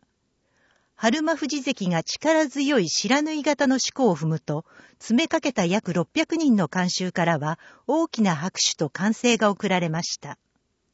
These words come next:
三十一、豊洲橋拡幅整備完了。この度、豊洲橋を含む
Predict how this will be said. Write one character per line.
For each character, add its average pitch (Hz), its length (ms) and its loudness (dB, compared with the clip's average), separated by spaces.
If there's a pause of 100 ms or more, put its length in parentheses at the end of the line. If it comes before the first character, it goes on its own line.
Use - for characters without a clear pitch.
(2000)
三 285 300 4
十 165 300 0
一、 139 480 -6 (1000)
豊 294 220 4
洲 - 180 -10
橋 226 460 0 (100)
拡 277 280 -4
幅 - 260 -4
整 294 240 0
備 156 140 -4
完 180 340 2
了。 151 500 0 (1400)
こ 226 120 2
の 269 140 6
度、 156 360 2 (360)
豊 262 180 6
洲 277 480 0
橋 170 100 6
を 156 60 4
含 190 260 -2
む 156 240 0